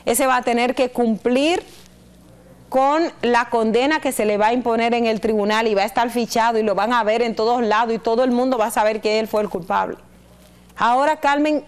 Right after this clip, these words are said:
siquiera eso tiene. O sea, en la tumba donde ella está ahora mismo no está, eh, su, sus restos y la gente que cree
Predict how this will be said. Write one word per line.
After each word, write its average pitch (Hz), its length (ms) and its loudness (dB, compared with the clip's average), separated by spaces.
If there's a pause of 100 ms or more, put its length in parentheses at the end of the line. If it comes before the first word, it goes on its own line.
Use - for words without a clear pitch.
(140)
siquiera 269 800 0
eso 220 240 -4
tiene. 208 400 -4 (800)
O - 40 -20
sea, 254 300 0
en 269 220 0
la 247 220 -2
tumba 349 380 2
donde 226 260 0
ella 262 180 0
está 247 180 0
ahora 226 220 2
mismo 214 300 0
no 220 140 0
está, 269 440 0
eh, 220 260 0
su, 254 200 -2
sus - 320 -2
restos 277 580 0
y 190 60 -2
la 180 120 0
gente 240 320 -2
que 208 160 -2
cree 247 300 0